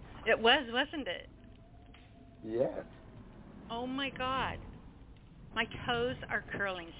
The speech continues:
Speaker 1: Stan.
Speaker 2: <laughs>
Speaker 1: How many, how many weeks did you borrow from on that?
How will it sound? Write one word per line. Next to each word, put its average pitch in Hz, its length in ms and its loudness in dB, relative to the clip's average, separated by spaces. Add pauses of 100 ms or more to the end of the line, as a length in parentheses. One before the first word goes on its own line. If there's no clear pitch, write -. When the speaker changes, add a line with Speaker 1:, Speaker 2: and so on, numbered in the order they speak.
Speaker 1:
Stan. 175 380 -2 (1120)
Speaker 2:
<laughs> - 80 4 (340)
Speaker 1:
How 254 120 10
many, 262 280 8
how 240 200 10
many 269 200 6
weeks 247 280 4 (100)
did 220 160 -4
you 233 80 4
borrow 208 400 6
from 190 180 2
on 165 120 -4
that? - 220 8